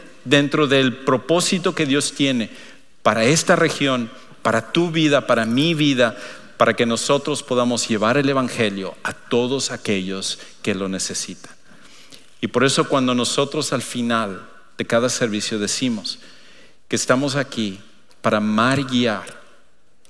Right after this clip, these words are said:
a todas las personas a cambiar sus vidas en Cristo, es porque somos parte de esta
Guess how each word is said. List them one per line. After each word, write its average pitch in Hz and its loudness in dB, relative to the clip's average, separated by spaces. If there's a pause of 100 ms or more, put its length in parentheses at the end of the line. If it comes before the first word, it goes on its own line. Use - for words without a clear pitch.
(140)
a - -8
todas 139 -2
las 139 -2
personas 107 -8 (460)
a - -6
cambiar 110 0
sus 127 -2
vidas 127 0
en 120 -2
Cristo, 113 -4 (600)
es 110 0
porque - -6
somos 98 -6
parte 131 -2 (420)
de 104 2
esta 113 -6